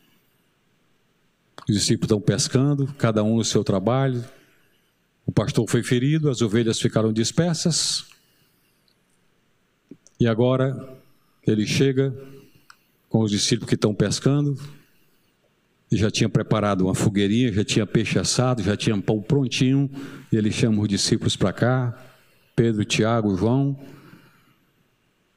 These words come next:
A princípio, não, todos não reconheceram,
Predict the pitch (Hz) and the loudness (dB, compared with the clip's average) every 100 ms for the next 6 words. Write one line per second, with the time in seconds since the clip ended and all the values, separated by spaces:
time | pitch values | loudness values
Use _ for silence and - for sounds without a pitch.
0 | _ _ _ _ _ _ - - 123 113 | _ _ _ _ _ _ -6 0 0 0
1 | 135 117 113 107 110 101 - - 120 104 | 0 2 0 2 0 -2 -2 0 2 2
2 | 113 110 101 104 110 110 104 - 147 147 | 0 0 0 0 2 2 2 0 2 2
3 | 151 135 | 0 -4